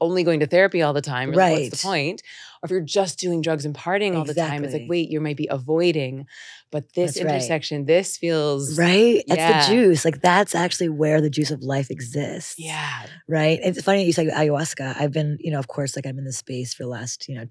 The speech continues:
Speaker 2: fifteen, twenty years of just, like, transformation and, and a consciousness, um, you know, living and, and teaching. Um, but I've never been called to it until now. And Lynn Twist, who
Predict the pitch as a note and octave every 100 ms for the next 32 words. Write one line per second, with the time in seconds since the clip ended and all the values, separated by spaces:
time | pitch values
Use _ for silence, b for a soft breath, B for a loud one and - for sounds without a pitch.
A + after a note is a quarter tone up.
0 | - C3 - B2+ A#2+ B2+ B2+ A#2+ B2+ A#2
1 | B2+ B2+ B2+ - B B B - - C3
2 | - B2+ C3 B2+ C#3 C3+ C3 A#2+ A#2+ B
3 | B B B - B2 B2+ B2+ D#3 - A#2+
4 | B2 C3+ C#3 C3 B2+ - - - B2+ B2
5 | A#2 A2+ - - C3 C3 C3 C3+ C3 B2
6 | A#2+ C3+ - D#3+ - D3 C3 C3 B B
7 | B - C#3 C3 C3+ C3 - D3 D3 F#3
8 | G3+ E3+ - C#3 F3 - - A#2+ - _
9 | - D3+ - D3+ D3 D3 E3+ C#3+ C3+ D#3
10 | - - _ B B B B - D#3+ E3
11 | F3 E3+ - G#3 F3 - - - - -
12 | - E3+ E3+ E3 E3 E3